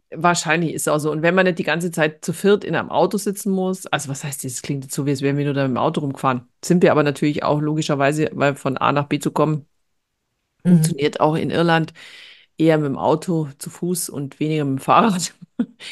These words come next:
Speaker 1: Zumindest noch nicht, aber das ist, äh, ja, dann verbringt man halt einfach sehr viel Zeit miteinander und, ähm, unter Geschwistern, die noch sonst auch unter einem Dach zusammenwohnen, da herrscht halt einfach mal riesiges Potenzial.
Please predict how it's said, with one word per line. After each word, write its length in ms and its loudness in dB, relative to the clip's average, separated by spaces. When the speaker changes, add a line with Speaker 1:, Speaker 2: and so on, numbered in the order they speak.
Speaker 1:
Zumindest 420 -4
noch 200 2
nicht, 240 -2
aber 200 0
das 180 -8
ist, 280 -10
äh, 300 2
ja, 460 4
dann 240 -2
verbringt 400 2
man 180 0
halt 160 -2
einfach 240 -6
sehr 220 -6
viel 160 -12
Zeit 260 -10
miteinander 540 -4
und, 360 -8
ähm, 440 -2
unter 300 4
Geschwistern, 540 2
die 120 2
noch 280 0
sonst 640 0
auch 220 4
unter 240 0
einem 240 -2
Dach 180 2
zusammenwohnen, 680 -2
da 240 -2
herrscht 440 -4
halt 140 -8
einfach 260 -8
mal 340 -8
riesiges 760 2
Potenzial. 1080 -10